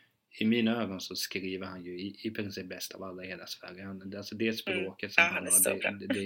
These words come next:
Speaker 1: ju, om man ens kommer en fjärdedel av det så skulle jag se det som en jättebedrift. Alltså han är,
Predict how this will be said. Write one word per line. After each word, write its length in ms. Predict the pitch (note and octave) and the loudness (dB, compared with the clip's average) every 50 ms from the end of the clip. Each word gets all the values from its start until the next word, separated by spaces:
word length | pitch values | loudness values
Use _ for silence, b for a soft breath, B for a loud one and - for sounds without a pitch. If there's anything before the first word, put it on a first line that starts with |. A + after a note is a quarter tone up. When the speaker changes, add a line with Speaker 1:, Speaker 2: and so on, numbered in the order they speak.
| G2+ G#2 | 0 0
Speaker 1:
ju, 200 | G#2 G2+ G2+ G2 G2 B B B B B B B B B B B B B B _ _ _ | -2 -2 -2 -4 -6 B B B B B B B B B B B B B B _ _ _
om 220 | - _ - G#2+ A2 | -14 _ 2 4 6
man 160 | A2+ A2 A2 | 6 8 6
ens 180 | G#2+ A2+ A2 | 6 4 2
kommer 320 | - - B2 A2+ G#2+ G#2 G#2 | 0 0 0 2 2 2 0
en 80 | G2+ | -2
fjärdedel 760 | G2 - - A2 A2 G#2 F#2+ F#2+ F2+ F2+ - G#2 A2 B2 B2+ | -2 0 0 0 2 2 0 -2 -4 -4 0 2 2 2 2
av 100 | B2+ A2+ | 2 0
det 220 | G2+ G2+ F#2+ F#2+ - | 0 0 0 -2 -2
så 100 | G2 F#2 | -4 -4
skulle 300 | - - - A2 G2+ G2 | -4 -4 -4 -4 -2 -2
jag 240 | F#2+ F#2+ G2 A2+ | -2 -2 -2 -2
se 200 | A2+ - G2+ G2 | -2 -2 -2 -4
det 120 | F#2+ G2 F#2 | -4 -4 -6
som 160 | - G#2+ G2+ | -6 -6 -6
en 80 | G2 G2 | -4 -4
jättebedrift. 880 | G#2 G2+ - - _ - F#2 F#2+ F#2 F#2+ F2+ G2 G2 G#2+ A2 - - - | -4 -6 -6 -12 _ -12 -10 -8 -8 -6 -4 -2 -2 -2 -2 -4 -6 -8
Alltså 180 | G2 F#2+ - | -8 -6 -6
han 320 | G2+ G2+ G2 G2 G2 G2+ G2+ | -6 -6 -4 -4 -4 -4 -4
är, 80 | F#2+ | -4